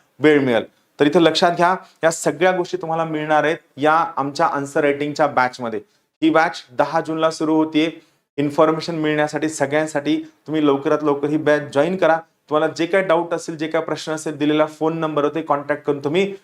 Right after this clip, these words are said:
विचारू शकता. तुम्हा सर्वांचं ज्ञानदीप अकॅडमीमध्ये स्वागत आहे.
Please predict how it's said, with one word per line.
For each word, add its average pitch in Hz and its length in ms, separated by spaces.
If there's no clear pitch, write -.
विचारू 175 320
शकता. 156 380
तुम्हा 151 420
सर्वांचं 175 500
ज्ञानदीप 156 460
अकॅडमीमध्ये 147 480
स्वागत 143 380
आहे. 143 240